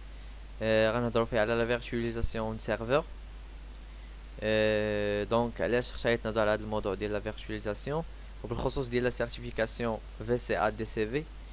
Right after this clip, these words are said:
اللي هي هادي. دونك هذا غنشرحو به ان شاء الله.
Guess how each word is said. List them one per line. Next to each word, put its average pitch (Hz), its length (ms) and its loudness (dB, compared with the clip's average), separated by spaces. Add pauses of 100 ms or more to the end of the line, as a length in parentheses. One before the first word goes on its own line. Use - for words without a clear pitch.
(560)
اللي 104 340 -2 (480)
هي 107 240 2 (800)
هادي. 107 340 -2 (460)
دونك 107 240 -2
هذا 101 200 -2
غنشرحو 101 600 -6
به 104 100 -8
ان 101 40 -8
شاء - 160 -6
الله. 147 200 -2